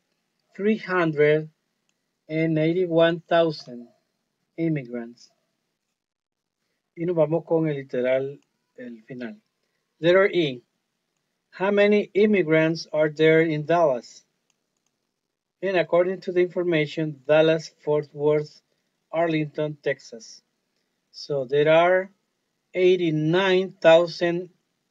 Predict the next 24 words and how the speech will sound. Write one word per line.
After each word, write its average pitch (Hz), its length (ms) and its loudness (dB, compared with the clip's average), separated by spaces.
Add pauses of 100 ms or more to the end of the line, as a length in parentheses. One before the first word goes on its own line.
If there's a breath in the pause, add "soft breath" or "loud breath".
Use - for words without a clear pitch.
immigrants. 127 880 -6 (1300)
Y 170 100 -4
nos 196 160 -4
queda 180 320 2
de 156 160 6
esta 156 240 0
manera. 131 420 -4 (600)
Eh, 143 120 -10
solo 147 460 0
decirles 160 400 -2
que 156 120 -4
acá 156 200 -6
le 156 80 0
hagan 151 200 0
la 156 100 -2
corrección 160 480 -2
porque 151 260 -8
se 143 140 -10
me 131 100 -8
había 131 200 -2
ido 143 120 0
por 135 160 -4
alto 147 540 -2
escribir 135 420 -8